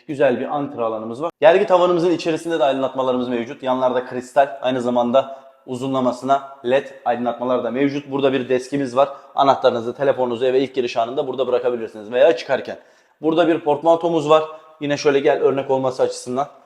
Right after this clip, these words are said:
ayakkabılık ve askılığı gösterelim. Hemen burada bir bench'iniz var. Ayakkabınızı giyebilmek için bence gayet ideal. Gergi tavan çalışması da gayet güzel olmuş. Hemen mutfak alanından başlayalım.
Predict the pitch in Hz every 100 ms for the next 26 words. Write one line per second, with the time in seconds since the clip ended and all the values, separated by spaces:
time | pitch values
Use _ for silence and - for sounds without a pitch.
0 | _ - 139 139 131 123 123 120 113 -
1 | - - - 113 101 143 - 151 135 -
2 | - _ _ _ _ _ _ _ - 175
3 | 175 175 170 170 175 156 165 165 175 156
4 | 143 147 143 147 143 135 139 147 143 143
5 | 127 - - 143 135 127 127 113 110 123
6 | 131 147 - - - 143 127 131 123 127
7 | 123 123 127 120 117 107 - 151 143 135
8 | 156 - 147 160 156 139 156 160 156 151
9 | 135 156 165 - 147 170